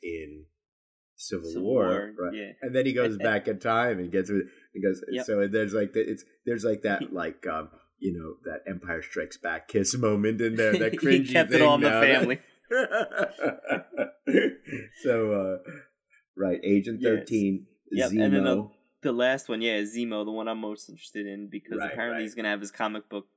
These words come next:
Speaker 2: uh, stocking mask.
Speaker 1: Yeah, they, well, that was in one of the, like, these Comic Cons, leaked footage, and they have, like, his, and I've seen it. I don't know if it, we're supposed to have seen it yet, but he's pulling on his little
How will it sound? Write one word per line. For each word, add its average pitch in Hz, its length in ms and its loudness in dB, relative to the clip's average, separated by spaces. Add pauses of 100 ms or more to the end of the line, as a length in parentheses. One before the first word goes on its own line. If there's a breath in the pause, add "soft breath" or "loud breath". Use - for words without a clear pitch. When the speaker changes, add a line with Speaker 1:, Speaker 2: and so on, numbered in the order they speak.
(140)
Speaker 2:
uh, 92 300 -4 (280)
stocking 104 600 -6
mask. 85 400 -10
Speaker 1:
Yeah, 139 220 0
they, 139 280 0
well, 123 160 2
that 127 200 0
was 120 320 2
in 110 220 2
one 104 160 2
of 95 120 0
the, 87 480 -2
like, 82 220 -12
these - 160 -6
Comic 107 340 -2
Cons, 80 280 -8
leaked 90 300 -4
footage, 85 380 -2
and 78 120 -12
they 76 80 -14 (100)
have, 76 120 -8 (100)
like, - 280 -14
his, - 240 -16 (320 soft breath)
and 82 200 -14
I've 90 140 -6
seen 151 340 -2
it. 73 200 -8
I 85 40 -6
don't 82 180 -6
know 85 240 -4
if - 80 -10
it, 82 180 -4
we're 80 120 -8
supposed - 500 -4
to 135 100 -8
have 135 120 -10
seen 139 280 -12
it - 140 -18
yet, 67 240 -12
but 76 100 -12
he's 78 140 -14
pulling 80 340 -6
on 71 200 -14
his 71 180 -14
little - 280 -12